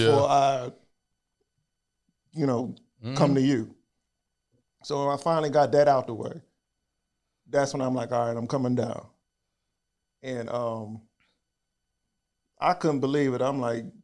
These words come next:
Speaker 1: "This is, this is, this is your heart on display for me," because it's like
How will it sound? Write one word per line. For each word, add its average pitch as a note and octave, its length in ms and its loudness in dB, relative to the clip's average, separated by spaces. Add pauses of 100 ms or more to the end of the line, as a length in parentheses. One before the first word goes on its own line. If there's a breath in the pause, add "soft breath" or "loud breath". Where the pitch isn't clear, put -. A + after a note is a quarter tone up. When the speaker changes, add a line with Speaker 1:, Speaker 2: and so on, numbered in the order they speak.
(1900)
Speaker 1:
"This G3 160 -6
is, F3 160 -4
this E3+ 200 -2
is, D#3+ 160 -4
this E3 220 -4
is C#3+ 180 -4
your C#3+ 160 2
heart C#3+ 340 2
on B2 180 0
display A#2+ 400 -6
for A#2+ 120 -12
me," A2+ 260 -6
because A#2 360 -6
it's B2+ 180 -10
like A2+ 240 -10